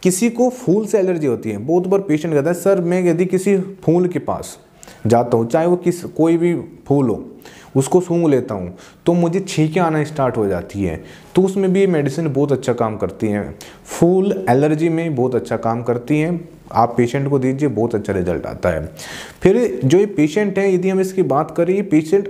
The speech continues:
अंधेरे में रहना बहुत पसंद करता है। यदि खुद patient बताता है, "सर, जब मुझे सिर में दर्द होता है तो मैं एक अंधेरे कमरे में चले जाता हूँ और मुझे कोई भी आवाज़ पसंद नहीं है, मतलब किसी का बोलना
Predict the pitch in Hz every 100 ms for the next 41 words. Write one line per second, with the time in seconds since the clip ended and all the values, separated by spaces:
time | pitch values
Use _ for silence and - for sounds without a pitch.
0 | - 127 120 170 214 202 165 151 127 127
1 | 107 107 101 98 - 87 - - - -
2 | - - 147 208 202 - - - - -
3 | - 240 240 180 180 233 156 143 139 170
4 | 175 202 156 175 170 175 196 196 151 175
5 | 135 143 165 113 95 90 80 - - -
6 | - - 175 190 190 143 147 170 170 151
7 | 160 165 151 135 135 131 131 180 190 190
8 | 202 202 175 208 175 220 - 120 117 123
9 | 110 - - - _ - 131 151 139 113
10 | 101 95 123 160 156 160 160 160 131 120
11 | 143 143 135 135 135